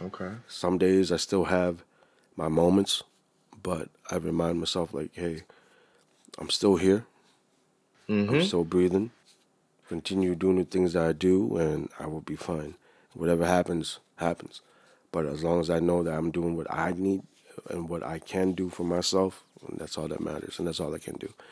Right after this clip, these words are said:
Speaker 2: And I have to accept the fact that it's gonna be the battle for the rest of my life. I have to accept that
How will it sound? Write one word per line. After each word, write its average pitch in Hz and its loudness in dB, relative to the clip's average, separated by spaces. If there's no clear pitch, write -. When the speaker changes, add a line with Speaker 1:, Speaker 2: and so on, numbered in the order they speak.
Speaker 2:
And 87 0
I 87 2
have 85 -2
to 78 -2
accept - 2
the - -8
fact - -12
that 76 -6
it's - -10
gonna 78 -6
be 78 -8
the - -6
battle 80 -2
for - -6
the 80 -2
rest 78 -2
of 78 0
my 71 -2
life. 69 -8
I - -16
have 78 -6
to - -6
accept - -2
that 95 -6